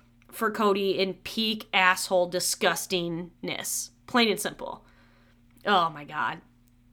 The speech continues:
Ugh. I bet Christine watched that and was like, "Thank God I'm not married to that man anymore." <laughs> I know I would feel that way.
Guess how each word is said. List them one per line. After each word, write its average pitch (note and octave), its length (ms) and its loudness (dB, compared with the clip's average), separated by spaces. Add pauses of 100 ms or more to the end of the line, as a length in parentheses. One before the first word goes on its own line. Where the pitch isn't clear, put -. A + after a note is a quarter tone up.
(140)
Ugh. - 240 0 (340)
I D4+ 100 6
bet E4 180 6
Christine B3 340 0
watched F3 240 2
that F#3 60 0
and E3+ 120 0
was E3 100 -8
like, D3 240 -8 (380)
"Thank D#4+ 240 -2
God D#3 280 -4
I'm D3 120 -8
not D3+ 180 -8
married D#3 300 -8
to E3 100 -10
that D3+ 160 -8
man D#3 240 -6
anymore." B3+ 760 6 (320)
<laughs> - 240 -12
I E4 120 12
know F4 120 12
I C4 160 12
would G3+ 140 6
feel E3+ 180 0
that - 140 -4
way. C3+ 260 -4